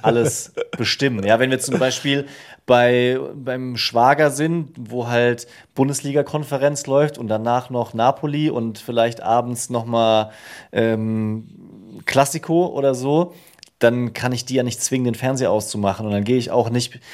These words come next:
Speaker 1: äh, ins, ins Gästezimmer und spiele mit ihm, äh, Memory, während alle anderen sich woanders aufhalten.
Speaker 2: Hm.
Speaker 1: Ja?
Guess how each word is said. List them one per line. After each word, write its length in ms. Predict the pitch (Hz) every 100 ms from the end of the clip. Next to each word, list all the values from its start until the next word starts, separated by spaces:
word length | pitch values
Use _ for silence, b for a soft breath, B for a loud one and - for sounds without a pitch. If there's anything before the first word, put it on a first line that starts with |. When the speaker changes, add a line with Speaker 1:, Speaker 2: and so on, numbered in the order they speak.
| B -
Speaker 1:
äh, 220 | 113 113
ins, 360 | - 117 104 - -
ins 240 | 110 101
Gästezimmer 680 | 131 156 - - - 107 113
und 140 | 117
spiele 240 | 107 127 127
mit 160 | 117
ihm, 420 | 120 110 110 107 110
äh, 180 | 110 104
Memory, 580 | 104 139 143 101 104 127 147 B B
während 280 | - 110 113
alle 240 | - 117 -
anderen 280 | 120 120
sich 160 | 113 104
woanders 300 | 117 127 117
aufhalten. 760 | 76 92 90 87 98 90 90 90
Speaker 2:
Hm. 60 | 98
Speaker 1:
Ja? 160 | 117